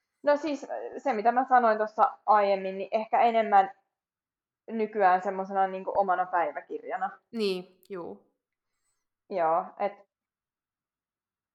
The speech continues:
Speaker 1: sitä se nyt on ollut. Eh-, ehkä tän vuoden aikana.
Speaker 2: Joo. Niin, olisiko siinä nyt sitten miinukset sulta?
Speaker 1: Joo, en mä ainakin, ainakaan nyt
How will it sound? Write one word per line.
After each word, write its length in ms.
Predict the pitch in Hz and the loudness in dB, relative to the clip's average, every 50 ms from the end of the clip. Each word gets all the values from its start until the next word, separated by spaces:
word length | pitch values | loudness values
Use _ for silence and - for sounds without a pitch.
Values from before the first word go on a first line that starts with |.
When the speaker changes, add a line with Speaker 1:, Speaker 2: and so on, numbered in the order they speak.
| _ _ _ _ _ _ - | _ _ _ _ _ _ -6
Speaker 1:
sitä 220 | 226 185 190 180 | -2 0 0 0
se 100 | 196 240 | 0 -2
nyt 160 | 294 285 - | -2 0 2
on 140 | 214 196 165 | 2 2 4
ollut. 360 | 165 185 170 165 170 175 180 175 _ _ _ _ _ _ _ _ _ _ _ _ _ _ _ _ _ _ _ _ _ _ _ _ _ _ _ _ _ _ - - | 4 2 2 2 0 -2 -4 -4 _ _ _ _ _ _ _ _ _ _ _ _ _ _ _ _ _ _ _ _ _ _ _ _ _ _ _ _ _ _ -20 -20
Eh-, 100 | - _ _ _ - | -20 _ _ _ -16
ehkä 180 | 202 - 196 | -10 -8 -4
tän 220 | 185 185 180 180 175 | -2 -2 -2 0 0
vuoden 340 | 185 185 185 190 190 190 - _ _ _ _ _ _ _ _ _ _ _ | -2 -2 -2 -2 -6 -8 -12 _ _ _ _ _ _ _ _ _ _ _
aikana. 440 | - - 156 160 - 208 214 220 - _ _ _ _ _ _ _ _ _ _ | -8 -6 -6 -4 -4 -6 -6 -8 -12 _ _ _ _ _ _ _ _ _ _
Speaker 2:
Joo. 220 | - 262 262 247 240 247 - _ _ _ _ _ _ _ _ _ _ _ _ _ _ _ _ _ _ _ _ _ _ _ _ _ - | -16 -14 -14 -14 -14 -18 -20 _ _ _ _ _ _ _ _ _ _ _ _ _ _ _ _ _ _ _ _ _ _ _ _ _ -16
Niin, 380 | 285 320 285 208 170 180 196 - - | -10 -8 -8 -8 -8 -10 -14 -12 -10
olisiko 340 | 262 254 254 262 - - | -8 -8 -8 -10 -10 -14
siinä 260 | 254 - 254 240 226 220 | -12 -10 -10 -8 -8 -8
nyt 140 | 220 220 | -10 -10
sitten 380 | - - 226 226 226 - 190 - - _ _ _ _ | -10 -12 -14 -14 -12 -12 -12 -12 -12 _ _ _ _
miinukset 600 | - 208 196 185 180 180 196 220 - - 247 - - | -12 -10 -8 -8 -8 -10 -12 -14 -16 -18 -20 -20 -18
sulta? 380 | - 240 220 220 160 - 226 - - - _ _ _ _ _ _ _ _ _ _ _ _ _ _ _ _ _ _ _ _ _ - | -16 -14 -14 -14 -8 -10 -10 -10 -10 -20 _ _ _ _ _ _ _ _ _ _ _ _ _ _ _ _ _ _ _ _ _ -8
Speaker 1:
Joo, 280 | 269 269 247 220 196 185 | 0 4 6 6 8 6
en 140 | 202 226 208 | 6 4 2
mä 100 | 202 220 | 4 4
ainakin, 380 | 226 226 226 226 233 226 220 - - | 4 4 2 0 -2 -6 -10 -8 -2
ainakaan 440 | - 226 240 233 233 - 220 214 208 | -2 0 0 -2 -2 0 0 0 0
nyt 100 | 208 208 | -2 -8